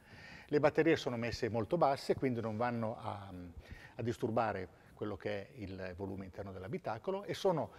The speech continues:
legate, diciamo, te-, trattenute sulla scocca da una serie di staffe in metallo che,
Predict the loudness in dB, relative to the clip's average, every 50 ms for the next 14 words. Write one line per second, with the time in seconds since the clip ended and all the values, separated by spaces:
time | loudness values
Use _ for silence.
0 | -18 -18 -18 -14 0 6 6 8 10 10 10 8 6 4 -2 -2 -2 -8 -6 -6
1 | -6 -2 -2 -2 0 -2 2 6 6 6 6 4 2 2 2 4 4 4 4 4
2 | 2 0 -2 -2 2 2 2 2 4 4 2 2 4 4 4 6 4 4 6 4
3 | 2 2 2 2 4 4 6 6 4 2 -2 0 4 4 4 4 4 0 -6 -8
4 | -8 -8 -12 -18 -20 -12 -4 -2 0 2 2 2 4 4 4 6 6 6 4 2
5 | 2 -2 -10 -18 -20 -20 -18 2 6 8 8 8 8 6